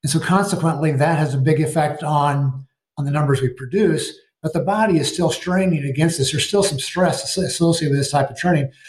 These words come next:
So the benefit is still going to be there. It's just that it's, it's gonna be somewhat different than what you saw indoors. If the F T P, for example, for an athlete, let's say, is three hundred watts on the road, and they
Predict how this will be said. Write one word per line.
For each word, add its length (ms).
So 140
the 60
benefit 380
is 140
still 180
going 220
to 60
be 320
there. 460
It's 160
just 200
that 100
it's, 140
it's 260
gonna 200
be 360
somewhat 800
different 440
than 140
what 240
you 60
saw 420
indoors. 560
If 140
the 160
F 160
T 140
P, 260
for 120
example, 360
for 100
an 80
athlete, 360
let's 220
say, 200
is 260
three 160
hundred 240
watts 500
on 180
the 60
road, 480
and 220
they 760